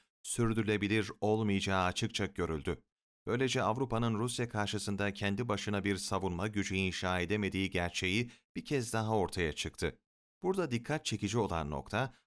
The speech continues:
Avrupa'nın Ukrayna Savaşı boyunca sergilediği ikircikli duruştur. Bir yandan demokrasi, insan hakları ve uluslararası hukuku savunduğunu iddia eden Avrupa başkentleri,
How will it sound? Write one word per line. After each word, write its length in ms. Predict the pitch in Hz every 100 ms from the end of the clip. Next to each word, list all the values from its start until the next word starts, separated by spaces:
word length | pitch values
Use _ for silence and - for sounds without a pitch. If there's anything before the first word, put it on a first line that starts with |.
| -
Avrupa'nın 600 | 95 123 127 113 117 120
Ukrayna 420 | 110 135 139 117
Savaşı 520 | - 85 82 - 123
boyunca 400 | 87 82 80 80
sergilediği 840 | 76 - 87 82 85 85 90 127 120
ikircikli 640 | 123 156 143 147 - 151
duruştur. 480 | 131 120 - - 78 - _ _ _ _
Bir 120 | 156 156
yandan 460 | 135 110 95 87
demokrasi, 580 | 82 82 - 78 - 85
insan 360 | 85 78 87 80
hakları 420 | 76 - 82 80
ve 100 | 85
uluslararası 800 | 87 87 - 104 90 85 - 87
hukuku 500 | 90 - 85 - 95
savunduğunu 580 | - 85 85 82 85
iddia 400 | 87 82 87 85
eden 320 | 85 87 110 - -
Avrupa 520 | 92 104 120 120 85 76
başkentleri, 800 | 76 - 82 76 80 80 143